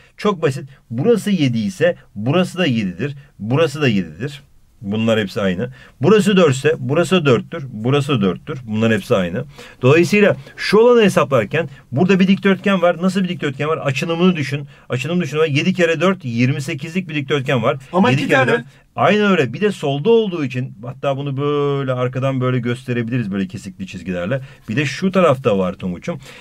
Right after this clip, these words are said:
Speaker 1: Yedi kere dört, bir de iki tane olduğu için yirmi sekiz, elli altı santimetre kare de buradan geldi mi?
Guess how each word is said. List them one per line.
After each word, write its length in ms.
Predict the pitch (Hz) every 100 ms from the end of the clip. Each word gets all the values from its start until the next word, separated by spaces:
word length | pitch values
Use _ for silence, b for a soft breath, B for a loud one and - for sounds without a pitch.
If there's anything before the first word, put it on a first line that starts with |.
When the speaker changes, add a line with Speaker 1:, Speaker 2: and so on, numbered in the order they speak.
| B
Speaker 1:
Yedi 160 | 113 165
kere 120 | 170
dört, 120 | 175 -
bir 180 | 107 185
de 100 | 220
iki 160 | 202
tane 220 | 185 208 196
olduğu 240 | 175 143
için 160 | 143 156
yirmi 340 | 131 139 143
sekiz, 260 | 175 190 -
elli 280 | 139 165 185
altı 320 | 185 185 196
santimetre 540 | 190 185 175 180 180 180
kare 180 | 190
de 120 | 202 208
buradan 260 | 220 214
geldi 260 | 202 202 196
mi? 260 | 220 202